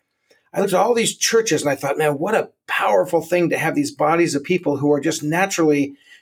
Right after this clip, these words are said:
sharing the love of Jesus and sharing the message of Jesus and the hope of Jesus." I mean, that's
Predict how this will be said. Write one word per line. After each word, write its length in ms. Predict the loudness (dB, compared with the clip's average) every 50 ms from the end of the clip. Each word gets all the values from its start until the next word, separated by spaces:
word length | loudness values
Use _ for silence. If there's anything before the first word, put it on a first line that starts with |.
| _ -6
sharing 420 | -2 -2 0 2 2 2 2 2
the 80 | 4 4
love 220 | 2 2 2 0
of 100 | 0 -2
Jesus 400 | -2 -2 0 0 0 -2 -4 -6
and 100 | -6 -6
sharing 280 | -4 -2 0 0 0 0
the 80 | 0
message 420 | 0 0 0 0 0 -2 -2 -2 -4
of 80 | -4
Jesus 340 | -4 -4 -4 -4 -4 -6 -6
and 120 | -4 -2
the 80 | -4 -4
hope 280 | -2 -2 -2 -2 -2 -2
of 120 | -6 -6
Jesus." 260 | -6 -10 -10 -10 -12
I 40 | -8
mean, 100 | -2 0
that's 280 | 0 0 0 -4 -10